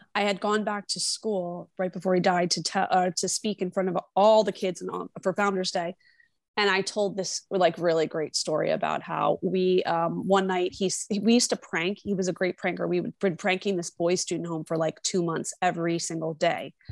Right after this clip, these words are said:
It would, like, <laughs> another girl would c-, call and prank. And the house father was like, "Who are these girls?" Like, so they found out finally that it was our student home. So he had,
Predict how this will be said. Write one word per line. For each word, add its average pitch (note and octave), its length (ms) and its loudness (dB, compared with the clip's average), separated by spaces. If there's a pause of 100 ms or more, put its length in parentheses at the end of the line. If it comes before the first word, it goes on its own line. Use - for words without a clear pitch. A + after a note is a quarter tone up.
(280)
It A#3 100 2
would, A3 120 6
like, F#3+ 200 2
<laughs> - 40 -6
another A#3 440 2
girl F#3 260 -2
would F#3 140 -8
c-, - 80 -20 (120)
call F#3 240 -8
and F3 100 -12
prank. F3 200 -6 (300)
And G#3+ 160 4
the F#3+ 200 2
house G3+ 240 4
father F3 240 2
was E3+ 100 2
like, F3 220 4
"Who F4+ 160 10
are G4 160 8
these G3+ 200 2
girls?" D#3+ 360 -2
Like, F3 100 -4 (400)
so - 160 -2
they G3 260 4
found G#3+ 360 0
out E3+ 200 -2
finally E3+ 360 -2
that D#3+ 80 0
it - 40 0
was D#3 140 0
our D#3+ 140 0
student E3+ 320 -2
home. E3 200 2
So - 360 0 (220)
he G3+ 260 4
had, F#3 180 8